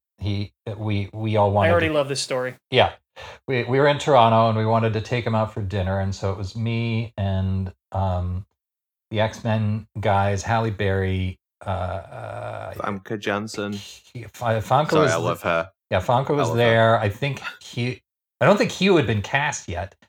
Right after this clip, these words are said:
Speaker 1: uh, and Patrick Stewart. So I order a dirty martini, and I'm sitting next to Patrick,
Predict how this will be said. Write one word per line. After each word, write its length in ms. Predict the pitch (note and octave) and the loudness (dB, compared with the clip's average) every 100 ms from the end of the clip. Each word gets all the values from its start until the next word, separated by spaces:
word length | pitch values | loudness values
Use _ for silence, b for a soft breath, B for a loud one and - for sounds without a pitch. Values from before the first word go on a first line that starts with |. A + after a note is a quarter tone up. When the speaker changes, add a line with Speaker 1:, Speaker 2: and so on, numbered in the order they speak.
| _ _ _ _ | _ _ _ _
Speaker 1:
uh, 320 | A2 G#2 G#2+ - | 2 4 4 2
and 200 | A2+ A2 | 2 2
Patrick 260 | B2+ A2+ D3 | 4 2 2
Stewart. 300 | - C3 - _ _ _ - | 0 0 -2 _ _ _ -12
So 500 | - - C3+ A#2+ A#2 B B _ _ _ | -6 2 6 6 4 B B _ _ _
I 240 | A#2 D3 | 4 4
order 340 | D#3+ C#3 C3+ B2+ | 4 2 4 2
a 60 | |
dirty 320 | A2 C3 B2 A#2+ | 2 0 0 2
martini, 680 | A#2 G#2+ - E3 C#3+ F2 G2 | 2 2 -2 -4 -2 0 0
and 120 | G#2 | 0
I'm 80 | G#2+ | 0
sitting 240 | - D3 | 0 0
next 180 | A#2+ A2 | -2 -2
to 80 | G2 | -6
Patrick, 560 | G2+ F2+ F#2 G#2 G2+ | -2 -2 -2 -6 -8